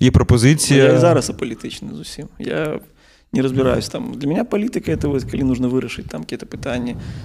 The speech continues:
Speaker 2: домовитися одна, одна країна з другою, там,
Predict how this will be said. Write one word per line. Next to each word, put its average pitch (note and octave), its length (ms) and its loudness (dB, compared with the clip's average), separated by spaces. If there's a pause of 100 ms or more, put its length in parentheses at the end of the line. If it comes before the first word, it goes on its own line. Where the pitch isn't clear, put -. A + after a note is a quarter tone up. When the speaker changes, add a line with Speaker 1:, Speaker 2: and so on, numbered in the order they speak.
(100)
Speaker 2:
домовитися C3 540 0
одна, E3 220 0 (160)
одна C3 400 -2
країна B2+ 280 -4
з A2+ 40 -6
другою, C#3+ 420 0
там, - 420 -6